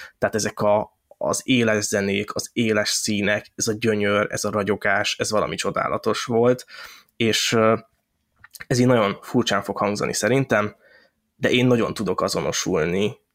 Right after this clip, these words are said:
a Gatsby karakterével és a Nick karakterével is. Szerintem ez a kettő kb. ugyanaz a karakter, ez a társadalmi létrán felmászni próbáló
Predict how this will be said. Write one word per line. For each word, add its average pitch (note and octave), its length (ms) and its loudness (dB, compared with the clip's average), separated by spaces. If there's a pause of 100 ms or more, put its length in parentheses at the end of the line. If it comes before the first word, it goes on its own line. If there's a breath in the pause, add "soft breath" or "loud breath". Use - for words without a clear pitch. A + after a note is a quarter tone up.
a - 80 -4
Gatsby G#2+ 340 0
karakterével A2+ 680 0
és G#2 140 2
a A2 40 -2
Nick A2 180 -2
karakterével E2+ 680 0
is. - 320 -2
Szerintem A2+ 280 2
ez G#2+ 40 -2
a A2+ 80 2
kettő A#2 360 0
kb. G2+ 360 0
ugyanaz E2+ 360 0
a - 60 -4
karakter, G#2+ 720 0 (240 loud breath)
ez A2+ 200 -2
a F#2+ 500 4
társadalmi G2+ 580 2
létrán G2 680 -2 (360)
felmászni A2+ 580 0
próbáló G2+ 800 0